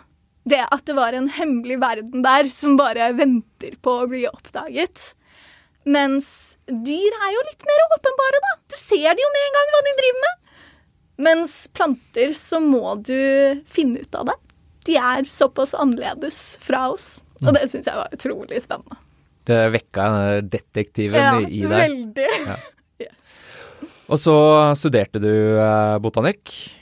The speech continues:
Speaker 1: Yes.
Speaker 2: Og så har du fått lov til å jobbe med det, som du sier, i, eh, Norsk Botanisk Forening.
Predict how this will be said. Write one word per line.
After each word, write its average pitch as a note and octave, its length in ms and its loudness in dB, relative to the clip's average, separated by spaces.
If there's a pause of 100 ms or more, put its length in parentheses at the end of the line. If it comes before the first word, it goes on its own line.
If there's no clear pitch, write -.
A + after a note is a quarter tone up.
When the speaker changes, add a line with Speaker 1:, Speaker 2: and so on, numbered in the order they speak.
(480)
Speaker 1:
Yes. - 580 -14
Speaker 2:
Og A2 100 -2
så - 340 -4 (260)
har G#2+ 160 2
du G#2 280 4
fått - 220 -8
lov F#2 160 -2
til F#2+ 180 -2
å F#2+ 60 2 (160)
jobbe F#2+ 260 0
med F2+ 140 -4
det, C3 80 -2
som C3 100 -4
du G#2 300 2
sier, G2 340 -6
i, F#2+ 380 -4
eh, F#2+ 340 -2
Norsk G2+ 280 -10
Botanisk G2 720 -8
Forening. A#2 420 0